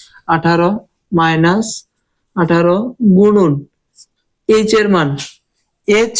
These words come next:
সমান সমান পাইছি, এইচ সমান সমান শ্রেণীব্যাপ্তি পাইছি দশ, অর্থাৎ দশ। এফএম এর মান, এফএম equal to thirteen, অর্থাৎ তেরো। দিয়ে দিলাম তেরো সমান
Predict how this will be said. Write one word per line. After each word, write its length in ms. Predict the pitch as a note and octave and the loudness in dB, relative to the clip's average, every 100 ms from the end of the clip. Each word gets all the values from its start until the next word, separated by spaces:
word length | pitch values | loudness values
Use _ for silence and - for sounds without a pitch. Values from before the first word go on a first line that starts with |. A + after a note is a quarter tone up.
| - | -2
সমান 240 | A3 G3 F#3+ | 0 0 0
সমান 240 | G3+ F#3+ F#3 | 0 0 -2
পাইছি, 240 | E3+ E3+ E3 | -2 2 2
এইচ 120 | F3+ F3+ | 2 0
সমান 220 | G3+ F#3 F3+ | 0 0 0
সমান 300 | F#3+ F#3 E3+ | 0 0 0
শ্রেণীব্যাপ্তি 540 | - E3+ E3 E3 - | 0 0 2 2 0
পাইছি 260 | F#3 F3 E3+ D3+ | 0 2 0 2
দশ, 200 | D3 C#3 C#3 - - _ _ _ _ _ - | 2 2 -2 -8 -12 _ _ _ _ _ -4
অর্থাৎ 460 | E3+ D#3+ D#3+ D#3 D#3+ _ _ _ _ _ _ | -4 -2 0 0 -2 _ _ _ _ _ _
দশ। 320 | E3 D#3+ E3+ F3+ - _ F#3+ F#3+ | 0 0 0 -4 -12 _ -4 -2
এফএম 280 | F#3 G#3 G#3 | 0 2 2
এর 80 | G3+ | 2
মান, 220 | F#3 D#3+ F3 - - - _ | 2 0 -4 -8 -20 -20 _
এফএম 280 | G3 F3+ G3 G3 | -2 0 0 2
equal 220 | G#3 G3+ G#3+ | 2 2 0
to 80 | A#3+ - - | 0 -2 -4
thirteen, 380 | E3 D#3 E3+ D#3+ D#3+ | -2 0 -2 0 0
অর্থাৎ 220 | D#3+ F3+ - | -2 -4 0
তেরো। 260 | F3 D3+ C#3+ - _ _ | 0 0 -2 -8 _ _
দিয়ে 140 | F3 E3 | 0 2
দিলাম 240 | F3 F3 F#3 G3+ | 2 2 0 -2
তেরো 280 | F3 E3 E3+ G3+ - _ _ _ _ _ _ - | 0 2 2 -2 -10 _ _ _ _ _ _ -6
সমান 360 | F3+ E3+ F3 | 0 0 0